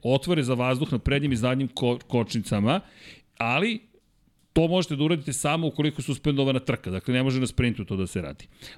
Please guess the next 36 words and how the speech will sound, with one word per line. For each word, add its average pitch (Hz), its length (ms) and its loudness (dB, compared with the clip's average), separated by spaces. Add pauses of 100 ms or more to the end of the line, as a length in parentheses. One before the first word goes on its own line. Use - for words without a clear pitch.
Možete 151 720 2 (100)
da 127 180 2
promenite 147 600 0
takođe 135 800 0 (760)
otvore 139 480 2
za 127 280 0
hladnjake, 135 760 -2 (640)
za 104 140 2
moto-, 104 320 0
za 110 100 2
motor, 104 360 2
to 117 140 -6
je 101 60 -2
za 95 140 -4
ceo 117 220 -2
sistem 120 380 -4
hladnjaka, 120 480 -2
to 110 160 -2
je 98 60 -2
da 92 160 -2
li 101 100 0
hladite 95 420 -4
sad 85 200 -12
gorivo, 139 460 0
e, 110 40 0 (480)
ulje, 147 340 2
da 113 140 -2
li 107 80 0
hladite 107 420 -2
intercooler, 131 600 0
da 113 160 -2
li 110 120 -2
šta - 180 -2
god 202 120 2
da 185 60 2
radite, 143 380 0